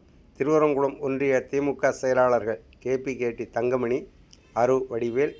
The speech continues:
ரவி, தலைமை கழக பேச்சாளர் இ எல் அரங்கண்ணல், மாவட்ட பிரதிநிதி மெய்யர், எம் ஜி என்கிற ராமச்சந்திரன்,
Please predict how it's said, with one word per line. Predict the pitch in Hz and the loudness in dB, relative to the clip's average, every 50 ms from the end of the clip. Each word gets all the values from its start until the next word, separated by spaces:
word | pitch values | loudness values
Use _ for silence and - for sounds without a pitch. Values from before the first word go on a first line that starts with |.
| - _ - - - - - - | -18 _ -20 -20 -20 -20 -6 -2
ரவி, | 120 120 113 120 135 151 160 - - _ _ _ _ _ _ _ _ _ _ _ _ _ _ - | 0 0 0 0 -2 -4 -4 -6 -12 _ _ _ _ _ _ _ _ _ _ _ _ _ _ -4
தலைமை | - 123 127 143 151 160 156 | -2 2 2 4 4 2 0
கழக | 156 - 156 151 135 151 151 151 - | 0 2 2 2 2 2 -2 -4 -4
பேச்சாளர் | - 127 127 127 - 131 127 127 120 120 - | -4 -4 -4 0 2 4 4 4 2 0 -2
இ | - 113 117 117 | -8 -12 -6 -4
எல் | 127 127 135 | -2 -2 -2
அரங்கண்ணல், | - 117 117 123 123 123 120 117 117 120 139 - - - _ _ _ _ _ _ _ | -2 -2 0 0 0 0 0 0 0 -2 -4 -4 -8 -16 _ _ _ _ _ _ _
மாவட்ட | 117 131 147 156 151 147 151 156 139 | 2 4 4 4 4 2 0 -2 -2
பிரதிநிதி | - - 135 135 127 131 131 131 120 123 127 117 113 | -2 -4 -4 -2 0 0 0 0 -2 -4 -6 -6 -6
மெய்யர், | 113 113 113 113 127 143 147 - - _ _ _ - - - | -6 -6 -4 -4 -4 -4 -6 -8 -14 _ _ _ -20 -10 -4
எம் | 120 127 139 151 151 | -2 0 0 0 -2
ஜி | 135 143 156 147 | -4 -6 -6 -6
என்கிற | - 131 131 127 120 127 120 123 117 | -4 -4 -4 -4 -4 -4 -4 -4 -4
ராமச்சந்திரன், | 107 110 120 127 131 127 131 - 120 117 113 117 135 147 - | -4 -4 -4 -4 -4 -6 -6 -6 -6 -6 -4 -4 -6 -6 -8